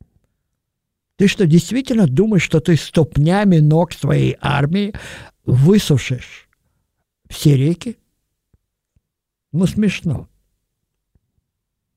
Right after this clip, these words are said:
Господь знает, знает дерзость, дерзость причем неслыханную. В еврейском тексте, а, двадцать седьмого стиха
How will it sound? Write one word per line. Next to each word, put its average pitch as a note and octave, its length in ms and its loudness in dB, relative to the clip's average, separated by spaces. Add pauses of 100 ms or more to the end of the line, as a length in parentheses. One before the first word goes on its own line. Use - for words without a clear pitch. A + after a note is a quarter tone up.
(1200)
Господь F3+ 460 2
знает, C3 600 0 (1120)
знает C#3+ 480 2
дерзость, C3 880 -2 (580)
дерзость C3+ 520 0
причем A#2+ 500 -2
неслыханную. - 840 -4 (1900)
В - 20 0
еврейском G3 680 2
тексте, A#3 680 0 (580)
а, D3+ 540 2
двадцать B2+ 720 -4
седьмого E3+ 580 2
стиха D3+ 760 -2